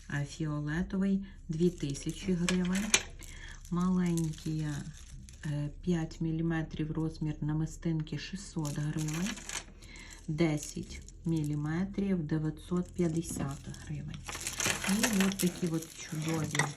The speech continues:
хакманіти фіолетового кольору. Ось вони,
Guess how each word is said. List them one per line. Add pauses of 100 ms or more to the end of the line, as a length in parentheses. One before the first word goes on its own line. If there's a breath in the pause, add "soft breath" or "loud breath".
(120)
хакманіти (480 loud breath)
фіолетового
кольору. (840 loud breath)
Ось
вони,